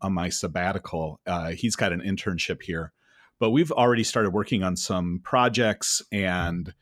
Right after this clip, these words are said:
you know, I'm going to him, like, "Help me with a design for this and help me with a, uh, you know, with some brand concepts around this idea."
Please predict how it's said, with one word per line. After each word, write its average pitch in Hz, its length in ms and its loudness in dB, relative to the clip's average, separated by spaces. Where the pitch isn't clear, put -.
you 104 140 0
know, 85 200 0
I'm 113 240 4
going 104 240 4
to 90 60 0
him, 98 400 0
like, 82 240 -8
"Help 180 240 0
me 180 140 2
with 143 280 2
a 101 240 2
design 120 460 0
for 117 200 -2
this 82 540 -4
and 92 220 -4
help - 220 -2
me 123 120 0
with 101 260 -2
a, 87 400 -2
uh, 80 260 -8
you 107 140 0
know, 90 100 -2
with 92 300 -2
some 95 260 -2
brand 110 360 0
concepts 95 580 -2
around 92 260 2
this 95 220 -2
idea." 82 540 -4